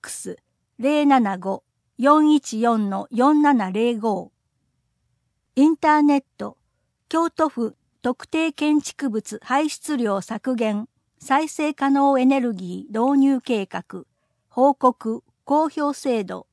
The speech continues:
で検索。もう一つの京都周遊パス販売中。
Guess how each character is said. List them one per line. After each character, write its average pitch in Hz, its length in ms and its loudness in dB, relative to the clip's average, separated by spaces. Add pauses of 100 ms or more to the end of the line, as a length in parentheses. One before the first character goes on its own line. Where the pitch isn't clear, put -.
で 269 160 -4
検 220 320 -6
索。 202 400 -10 (2750)
も 302 260 6
う - 40 -2
一 311 240 2
つ - 140 -2
の 208 160 2
京 226 280 2
都 190 340 -6
周 330 360 0
遊 302 240 2
パ 262 160 2
ス - 280 -12
販 254 280 4
売 226 240 0
中。 190 400 -8